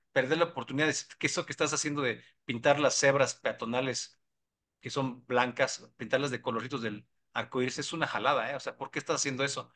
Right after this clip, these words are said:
Que ahora, ¿por qué, o sea, por qué tenemos que usar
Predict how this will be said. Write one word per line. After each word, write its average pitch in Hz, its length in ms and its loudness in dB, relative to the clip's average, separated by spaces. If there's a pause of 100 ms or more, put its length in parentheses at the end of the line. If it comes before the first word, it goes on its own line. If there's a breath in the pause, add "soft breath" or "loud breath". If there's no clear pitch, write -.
(260 soft breath)
Que 139 100 2
ahora, 139 200 6
¿por 123 100 -6
qué, - 280 -6
o 156 200 -4
sea, 147 160 0
por 135 140 -6
qué 147 100 0
tenemos 139 460 0
que - 100 -4
usar 135 280 0